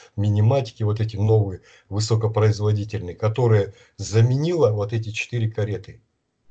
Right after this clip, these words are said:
Вот вы представляете? И постепенно вот эти кареты списались, постепенно они ушли, а осталась одна эта буровая карета, одна, которую щас обслуживают дв-, три бурильщика. Вот понимаете, какой экономический эффект они имеют?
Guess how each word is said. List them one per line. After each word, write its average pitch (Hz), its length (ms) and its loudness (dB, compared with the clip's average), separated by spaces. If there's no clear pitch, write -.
Вот 98 180 -4
вы 104 80 -6
представляете? 113 580 2
И 113 140 -2
постепенно 143 800 0
вот - 160 -4
эти 120 200 -4
кареты 123 380 -4
списались, 170 840 -2
постепенно 117 640 0
они 113 160 4
ушли, 117 420 -2
а 101 80 -2
осталась 113 500 -2
одна 127 460 0
эта 107 180 0
буровая 110 480 2
карета, 143 440 -2
одна, 98 440 -4
которую 113 460 2
щас 107 240 -4
обслуживают 110 540 -4
дв-, 110 300 -2
три 135 220 2
бурильщика. 117 640 2
Вот 107 200 -6
понимаете, 151 440 2
какой 113 380 0
экономический 113 680 0
эффект 113 320 -6
они 95 180 -6
имеют? 92 320 -10